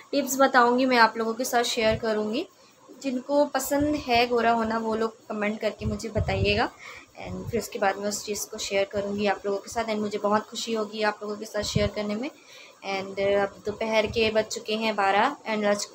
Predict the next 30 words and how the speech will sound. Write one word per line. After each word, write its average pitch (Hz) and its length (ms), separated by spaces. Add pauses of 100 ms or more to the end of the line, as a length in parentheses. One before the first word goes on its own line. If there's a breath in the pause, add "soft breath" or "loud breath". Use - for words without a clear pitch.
(140)
lunch 214 240
करने 214 220
का 220 120
time 214 280
है 240 180 (400 loud breath)
and 208 160
मैं 208 180
अपने 214 300
lunch 214 360
में 214 100
खाऊँगी 208 880 (680)
fruits 233 440
यानी 208 260
कि 214 160
apple 240 380 (440 loud breath)
and, 190 360
uh, 190 320 (360)
bread 220 280 (380)
and, 202 380
uh, - 200 (360)
coffee, 339 340 (600 loud breath)
जो 240 100
कि 233 160
मैंने 226 240
morning 220 640
breakfast 220 520
में 220 100
भी 220 100
खाया 214 320
था 247 220